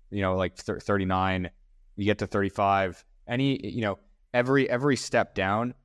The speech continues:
you just wanna be loading the boat on your cycle bags. And then post E T F, we should, we should run pretty hard because I think, you know, maybe, maybe we pop it into the E T F and then come off, but I think inflows are actually gonna come in. Um, you know, I'm gonna put my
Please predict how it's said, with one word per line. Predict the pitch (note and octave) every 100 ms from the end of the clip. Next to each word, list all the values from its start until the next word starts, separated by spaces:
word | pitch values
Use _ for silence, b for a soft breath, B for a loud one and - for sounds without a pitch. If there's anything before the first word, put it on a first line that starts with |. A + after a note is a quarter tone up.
| _ _
you | G#2+
just | G#2
wanna | A2
be | G#2
loading | F#2+ G2 G2+ G2
the | F#2+
boat | F#2 F#2+ G2
on | F2
your | F2
cycle | - F#2+ G2
bags. | G#2+ G#2+ G#2 - - _ _ _ _
And | G#2 G2
then | G2+ F#2+
post | - A#2+ A#2 A#2
E |
T | G#2 G2
F, | F#2+ A#2 - - _ _ _ _ _ _ _ _ _ _
we | A#2+ A2+
should, | - A#2 G#2 F#2
we | A2+
should | G#2 A2
run | F#2 F#2+ F2+
pretty | E2+ F#2 E2+
hard | F2 F#2 G2 -
because | F#2+ F#2
I | F#2
think, | F2+ G2+ F#2+
you | G2+
know, | F#2+ F2+
maybe, | G#2 A2 A2+ G#2+
maybe | A2 A#2+ B2+
we | A#2 A2
pop | G#2 - G#2+ -
it | G2 G2+ -
into | G2 G2
the | G2
E |
T | F#2+ G2+
F | F#2+ F#2+
and |
then | F#2
come | - F#2+
off, | F#2+ F#2
but | F2+ - _ -
I | G#2+
think | G#2+ B2+
inflows | G2+ G2 G2 F2+
are | F2+
actually | F2 -
gonna | F2 E2+
come | - F2
in. | F2+ F#2+ _ _ _ _
Um, | F#2 F2
you | G2
know, | F#2
I'm | F#2+
gonna | G2
put | F#2+
my | F2+ F#2 F2